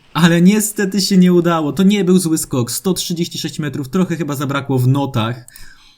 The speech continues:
No i ostatecznie przegrywamy o dziewięć, y, dziesiątych punktu. Ogromna szkoda,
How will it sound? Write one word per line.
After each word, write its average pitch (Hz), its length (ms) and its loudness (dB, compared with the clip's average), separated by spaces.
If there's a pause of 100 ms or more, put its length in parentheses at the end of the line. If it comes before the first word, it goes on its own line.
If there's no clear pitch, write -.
(100)
No 160 100 -2
i 170 100 4
ostatecznie 165 500 -4
przegrywamy 156 800 -2
o 151 100 0
dziewięć, 156 840 -2 (360)
y, 127 220 2
dziesiątych 131 800 0
punktu. 131 460 -2
Ogromna 180 500 0
szkoda, 127 520 -4